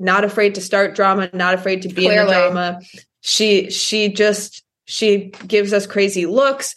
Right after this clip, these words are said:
Speaker 1: She posts really bizarre reels on her Instagram. Like,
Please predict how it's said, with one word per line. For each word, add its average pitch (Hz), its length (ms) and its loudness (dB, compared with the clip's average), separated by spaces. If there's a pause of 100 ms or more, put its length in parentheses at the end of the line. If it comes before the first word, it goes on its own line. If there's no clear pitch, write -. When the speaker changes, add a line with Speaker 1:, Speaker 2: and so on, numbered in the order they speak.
(140)
Speaker 1:
She - 180 -4
posts 214 500 -2 (100)
really 214 340 2
bizarre 196 580 2
reels 220 460 2
on 185 160 2
her 190 80 -2
Instagram. 226 560 0
Like, 180 240 0